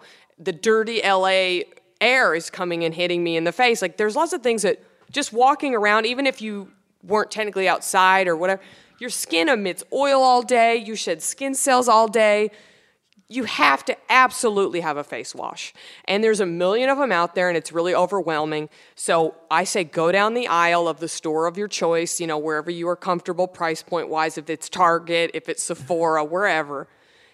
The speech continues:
and see what you're drawn to in terms of the packaging, the colors. Pick it up, look at the bottle, see what it says. Um, "Oh, you know what? I actually have oily skin. Maybe this will be good for you." Or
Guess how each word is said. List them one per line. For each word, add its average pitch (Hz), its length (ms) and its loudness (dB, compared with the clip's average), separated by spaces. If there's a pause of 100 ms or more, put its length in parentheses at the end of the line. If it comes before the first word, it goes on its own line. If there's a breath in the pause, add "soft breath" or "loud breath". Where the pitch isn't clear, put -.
(160 soft breath)
and 240 220 0 (180)
see - 300 -2
what 330 180 -2
you're 277 140 -8
drawn 196 500 -2
to 196 180 -4
in 170 120 -4
terms 139 280 -12
of 170 140 -12
the - 80 -8
packaging, 190 760 -4 (120)
the - 100 -12
colors. 190 800 -2 (240 loud breath)
Pick 269 220 -8
it 311 80 -2
up, 262 240 0
look 208 220 -6
at 220 80 -6
the 285 60 -4
bottle, 294 380 4
see 247 200 -6
what 302 100 -2
it 311 140 -4
says. 180 580 0 (360 loud breath)
Um, 208 340 4 (240)
"Oh, 494 280 4
you 415 80 2
know 466 120 2
what? 523 160 2
I 605 240 0
actually 180 240 -4
have 170 120 -2
oily 151 280 -2
skin. 151 280 -8
Maybe 285 220 -2
this 392 180 -2
will 277 100 0
be 208 80 -2
good 175 200 0
for 165 80 -4
you." 147 300 -4
Or 285 420 4